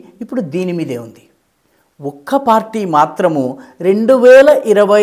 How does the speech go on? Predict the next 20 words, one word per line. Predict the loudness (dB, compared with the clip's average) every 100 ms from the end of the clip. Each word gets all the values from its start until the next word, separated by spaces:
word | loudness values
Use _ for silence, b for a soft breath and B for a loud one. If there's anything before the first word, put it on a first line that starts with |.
| 2
నాలుగు | 4 2 2 -2 0
లోకసభ | 0 2 -2 -2 0 0 -2 -4 -2
ఎన్నికల | 0 2 2 0 -2 -12 2
తరువాతి | 6 6 6 4 4 -2 -6
చిత్రం | -4 -4 -2
గురించి | -4 -6 -4 0
ఆలోచిస్తున్నాయి. | 0 0 -6 -10 -10 -4 -4 -4 -6
Beyond | 2 4 6 4 2 -2
twenty | -4 -6 -6 -10 -4
twenty-four | -6 -4 -10 -6 -6 -4 -4
లోక్సభ | -4 -2 -2 0 -2
ఎలక్షన్స్. | -4 -8 -14 -14 -18 _ b b b b b
ఇప్పటికే | -14 -4 -2 0 2 4 4 2
వ్యూహరచన | -4 -4 0 2 0 -2 -10 -10 0
ప్రారంభించినట్టుగా | 4 4 2 -2 -8 -10 -12 -6 -6 -4
ఉంది. | -8 -10 B B -4
ఆ | 0 2
పార్టీ | 2 2 -2 -2
ఏది? | -4 -14 -20 _ _ _ _ _ _ _ _ _ _ _ _ _ _ _ _ _ _ _ _ -8
పెద్దగా | -4 -2 -4